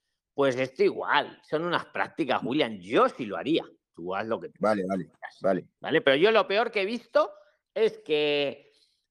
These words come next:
Speaker 1: que anulen la cotización, pero no sería el caso, porque son prácticas no laborales,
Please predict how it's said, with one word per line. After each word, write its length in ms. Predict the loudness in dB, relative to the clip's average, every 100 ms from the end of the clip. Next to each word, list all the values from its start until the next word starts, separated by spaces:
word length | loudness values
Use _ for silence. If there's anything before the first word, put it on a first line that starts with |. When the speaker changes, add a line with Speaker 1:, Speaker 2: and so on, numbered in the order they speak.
| 0
Speaker 1:
que 80 | 0
anulen 340 | 2 0 0
la 140 | 0
cotización, 580 | 0 -2 -2 -2 2 2
pero 180 | 2 2
no 120 | 0
sería 340 | 0 2 4 2
el 120 | 4
caso, 460 | 0 2 -4 -4 _ _ _ _ _ _ _ _
porque 360 | 2 2 4 2
son 160 | 0 0
prácticas 340 | 0 2 0
no 80 | 2
laborales, 560 | 4 4 4 4 0